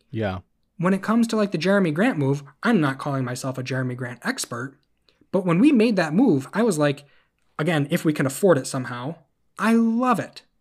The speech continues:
Speaker 2: There's nothing wrong with this at all.
Speaker 1: Yeah. You, you wanna know something that people aren't talking about? And I texted James Edwards about this just to confirm, 'cause I was like, "I'm not being dumb, right?" And he said I wasn't being dumb, so it made me feel better.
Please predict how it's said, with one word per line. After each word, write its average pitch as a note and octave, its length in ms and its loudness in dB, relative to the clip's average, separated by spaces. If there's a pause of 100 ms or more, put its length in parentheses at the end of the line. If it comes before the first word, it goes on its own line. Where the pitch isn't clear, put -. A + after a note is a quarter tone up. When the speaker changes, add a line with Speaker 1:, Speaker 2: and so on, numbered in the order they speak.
(120)
Speaker 2:
There's G#3+ 180 0
nothing G#3+ 500 2
wrong A3 220 0
with G3 140 -2
this D3+ 340 -4 (640)
at F#3+ 120 0
all. F#3+ 320 -2 (760)
Speaker 1:
Yeah. D#3+ 440 4 (460)
You, F3+ 240 -6
you F#3 160 -2
wanna A3 220 2
know A3+ 100 4
something F#3+ 380 0
that D3 140 -2
people E3 280 -2
aren't C3+ 180 0
talking A#2+ 360 -2
about? C#3+ 360 0
And C3 120 -4
I B2 100 0
texted D#3 380 -4
James A#2+ 280 -2
Edwards A#2+ 320 -2
about C3 280 -2
this C#3+ 180 -2
just - 240 -8
to B2+ 60 -4
confirm, A#2 680 -4 (720)
'cause A#2 200 -2
I A#2 100 6
was A#2+ 180 0
like, A#2 220 0
"I'm E3 140 -2
not C#3+ 160 -2
being B2+ 220 0
dumb, A2 360 -4
right?" G2+ 260 -8 (420)
And A2 160 -8
he A2 200 -6 (480)
said A2 260 -8
I A2 120 -4
wasn't A2+ 300 -2
being B2 180 -4
dumb, A#2 220 -2
so - 140 -6
it G#2 60 -6
made G2+ 140 -8
me G#2 80 -6
feel G2+ 160 -10
better. G2 240 -6